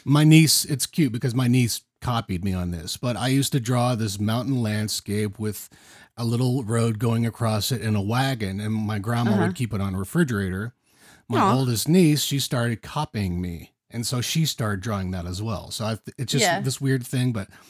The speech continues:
Speaker 1: thank you. You saw the coast. That <laughs> makes me feel good.
Speaker 2: Yeah, I got you. No, I knew exactly what it
Speaker 1: 'Cause it was,
Speaker 2: was
Speaker 1: at
Speaker 2: when I,
Speaker 1: first
Speaker 2: I
Speaker 1: it was
Speaker 2: was ready
Speaker 1: just a
Speaker 2: for it.
Speaker 1: goof. I'm like, "Uh, I'll try to make this
Speaker 2: Yeah.
Speaker 1: look like a road by the ocean because this perspective's off." But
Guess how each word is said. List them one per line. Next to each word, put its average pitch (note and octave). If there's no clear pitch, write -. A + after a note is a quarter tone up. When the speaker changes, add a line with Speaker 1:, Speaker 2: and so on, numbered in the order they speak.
Speaker 1:
thank F#3+
you. G#2+
You A2+
saw D3+
the C#3+
coast. F3
That D3
<laughs> -
makes -
me F3+
feel -
good. -
Speaker 2:
Yeah, A#3
I -
got A#3
you. B3
No, A#3+
I A#3
knew C#4+
exactly A#3+
what F3+
it E3
Speaker 1:
'Cause F3+
it -
was, F3+
Speaker 2:
was -
Speaker 1:
at E3+
Speaker 2:
when D3+
I, -
Speaker 1:
first A#3+
Speaker 2:
I -
Speaker 1:
it G#3+
was F3+
Speaker 2:
was C3+
ready F3+
Speaker 1:
just F#3
a D#3+
Speaker 2:
for D#3+
it. D#3+
Speaker 1:
goof. F#3
I'm D#3+
like, D#3
"Uh, C3+
I'll C#3+
try F3+
to E3
make D3
this F#3
Speaker 2:
Yeah. D#4
Speaker 1:
look G#3
like A#3+
a B3+
road C#4
by D4+
the E4
ocean G4+
because C4+
this A#3
perspective's A#3+
off." A#3+
But C3+